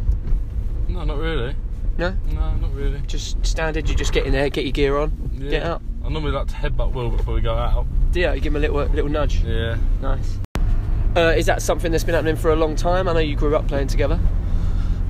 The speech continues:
Speaker 1: Uh, no, it's just, it's kind of been, like, a first team thing, really, ever
Speaker 2: Yeah.
Speaker 1: since I kind of got in the first team with Will.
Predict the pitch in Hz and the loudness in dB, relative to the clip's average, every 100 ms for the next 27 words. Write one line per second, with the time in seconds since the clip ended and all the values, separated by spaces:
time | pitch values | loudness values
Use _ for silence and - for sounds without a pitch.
0 | - 208 226 214 208 - - - - - | 0 2 2 4 4 2 2 0 0 2
1 | - - 226 - 156 139 135 127 - 131 | 4 4 2 0 0 2 4 4 2 2
2 | - 151 160 - 127 120 - 120 117 110 | 0 0 0 0 -2 0 0 0 -2 -2
3 | 110 123 127 - 139 143 131 - - 135 | 0 2 2 2 0 0 0 0 0 0
4 | 131 123 - 135 127 - 135 131 131 120 | 0 0 0 0 0 0 0 2 0 0
5 | 117 135 135 | 0 0 0